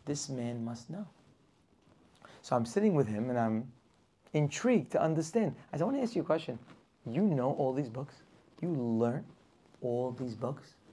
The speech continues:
So he laughed. He says, "No, of course not." I said, "So what are all these books?" He says, "These are all the laws of this country." He says, Anytime I have a case, I have a situation,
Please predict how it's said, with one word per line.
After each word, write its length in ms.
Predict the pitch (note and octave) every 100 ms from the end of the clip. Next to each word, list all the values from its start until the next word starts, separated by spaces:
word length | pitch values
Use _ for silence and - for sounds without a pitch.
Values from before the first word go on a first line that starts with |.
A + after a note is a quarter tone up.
| - - - _ _
So 140 | -
he 140 | A#2 A2+
laughed. 500 | A2+ A2+ G#2+ G#2 -
He 60 |
says, 200 | A2+ A#2
"No, 240 | A2+ C3+ -
of 180 | - -
course 220 | - D3
not." 140 | - - _ _ _ _ _ _ _ -
I 40 |
said, 100 | C#3+
"So 100 | C3+
what 140 | C#3 F3+
are 80 | -
all 140 | F#3
these 180 | F3+ C#3+
books?" 320 | E3+ - - - - _
He 160 | - A#3
says, 160 | B3
"These 220 | G3 B3+ F#4
are 100 | -
all 240 | - E3+ F3+
the 160 | D#3+
laws 640 | C#3+ A#2+ A#2+ A#2 G#2+ B2+ E3+
of 140 | D#3+
this 160 | D3 -
country." 420 | - B2+ - - G#3 - - - - - -
He 80 |
says, 160 | E3+ E3
Anytime 420 | - G#3+ G#3 F3+
I 60 | D#3
have 220 | C3+ C3+
a 180 | A#2+ A2+ - -
case, 640 | - - B2 C#3+ - - - - - -
I 60 | B2+
have 200 | D3 D3+
a 40 |
situation, 840 | D3 C#3+ - C3+ A2+ A2 C#3+ G#3